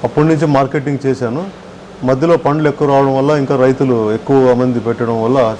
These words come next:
చెట్లు నాటడం వల్ల రాబోయే కాలాల్లో రేట్లు తగ్గిపోతాయి, మార్కెటింగ్ ప్రాబ్లం అవుతుందనే ఉద్దేశంతోటి పండ్లు మిగిలిపోవడము, ఆ, అలా కింద పడిపోవడము, పండిపోయి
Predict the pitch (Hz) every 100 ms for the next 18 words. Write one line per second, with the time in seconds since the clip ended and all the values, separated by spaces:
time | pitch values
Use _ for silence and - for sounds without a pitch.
0 | 117 120 120 110 110 117 123 107 - -
1 | - - - 117 127 123 120 131 127 127
2 | 127 131 113 107 127 127 110 113 107 123
3 | 113 113 127 113 117 117 127 123 117 120
4 | 120 117 110 110 107 107 104 104 107 117
5 | 117 135 107 127 - - - - - 123
6 | 135 147 131 131 127 123 120 120 123 127
7 | - - - - - 117 113 110 110 107
8 | 110 110 107 - 101 113 110 110 107 135
9 | 139 131 123 110 120 117 120 120 110 -
10 | 123 123 123 113 113